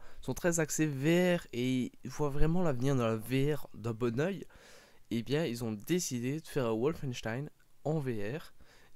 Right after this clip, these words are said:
où, euh, si j'ai bien compris, vous prendrez, euh,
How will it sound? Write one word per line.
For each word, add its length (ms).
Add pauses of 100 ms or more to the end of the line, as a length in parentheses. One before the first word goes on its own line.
où, 1080
euh, 360 (1400)
si 480
j'ai 140
bien 180
compris, 400
vous 140
prendrez, 800
euh, 300